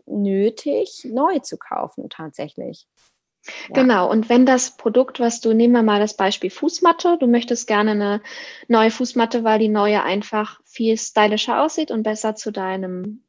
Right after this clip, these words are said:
Speaker 2: Flur, deiner Diele passt. Wenn du die Möglichkeit hast, die bereits vorhandene Fußmatte noch anderweitig zu nutzen für die Hintertür oder du schenkst sie jemandem, der noch gar keine Fußmatte hat,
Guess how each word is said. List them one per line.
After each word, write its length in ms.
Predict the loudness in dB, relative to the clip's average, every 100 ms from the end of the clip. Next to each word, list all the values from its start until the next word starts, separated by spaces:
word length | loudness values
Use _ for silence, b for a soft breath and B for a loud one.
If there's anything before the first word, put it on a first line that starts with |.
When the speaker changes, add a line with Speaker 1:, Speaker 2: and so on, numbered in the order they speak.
| _
Speaker 2:
Flur, 360 | -4 2 2 2
deiner 280 | 0 -2 -4
Diele 260 | -4 -4
passt. 380 | -4 -6 -8 -10 B B B B B _ _ _
Wenn 400 | -18 -6 2 2
du 80 |
die 120 | 4 4
Möglichkeit 580 | 4 4 -2 2 2
hast, 240 | 2 -4 -6
die 80 | -6
bereits 360 | -4 -2 -2
vorhandene 500 | -6 -6 -6 -4 -6
Fußmatte 640 | -6 -8 -6 -8 -10 -10 -10
noch 220 | -10 -6
anderweitig 520 | 0 2 2 -4 -6
zu 140 | -10
nutzen 300 | -10 -10 -12
für 100 | -8
die 100 | -6
Hintertür 640 | -4 -4 -4 -4 -6 -6 -8 B B B B
oder 300 | 0 2 2
du 160 | 0 -2
schenkst 500 | -2 -2 -4 -8 -8
sie 280 | -4 -2
jemandem, 720 | -2 -2 -2 -2 -4 -4 -4 -4
der 240 | -4 -4
noch 180 | -6 0
gar 160 | 0
keine 260 | 2 -2 -4
Fußmatte 600 | -6 -12 -10 -12 -12 -12
hat, 200 | -12 -14